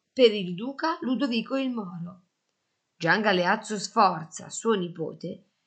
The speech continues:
sposa la principessa Isabella di Aragona. Devo disegnare i costumi,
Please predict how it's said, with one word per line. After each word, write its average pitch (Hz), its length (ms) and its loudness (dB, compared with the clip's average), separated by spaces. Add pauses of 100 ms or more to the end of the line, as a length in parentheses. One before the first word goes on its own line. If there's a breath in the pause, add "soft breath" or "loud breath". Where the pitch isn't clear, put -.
(180)
sposa 240 840 4
la 202 140 2
principessa 214 1000 -2
Isabella 202 600 0
di 175 160 -2
Aragona. 170 640 -8 (1040)
Devo 214 320 6
disegnare 190 560 0
i 160 60 -4
costumi, 190 760 -2